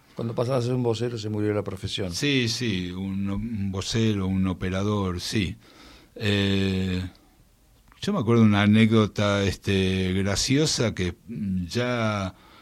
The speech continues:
Speaker 2: bien al principio de mi carrera, en el número, este, eh,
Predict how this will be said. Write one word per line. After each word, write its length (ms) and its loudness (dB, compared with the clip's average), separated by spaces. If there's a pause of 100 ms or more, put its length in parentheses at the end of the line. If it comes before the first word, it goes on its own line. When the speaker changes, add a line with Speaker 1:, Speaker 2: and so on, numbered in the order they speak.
(140)
Speaker 2:
bien 260 6
al 120 2
principio 680 4
de 80 2
mi 120 0
carrera, 480 0
en 120 2
el 140 4
número, 640 2
este, 1160 -2 (1500)
eh, 640 0